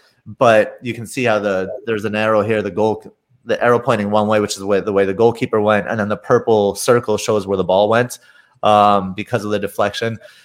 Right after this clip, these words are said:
Now, he, he gets lucky with a deflected finish, but he created much of this play himself by his positioning, by the way he attacks the ball, the way he controls the ball, and,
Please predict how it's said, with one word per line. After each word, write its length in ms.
Now, 380
he, 360
he 140
gets 200
lucky 180
with 140
a 40
deflected 460
finish, 400
but 120
he 160
created 680
much 200
of 100
this 160
play 480
himself 640
by 140
his 200
positioning, 800
by 140
the 100
way 200
he 120
attacks 380
the 80
ball, 580
the 60
way 180
he 100
controls 440
the 80
ball, 440
and, 440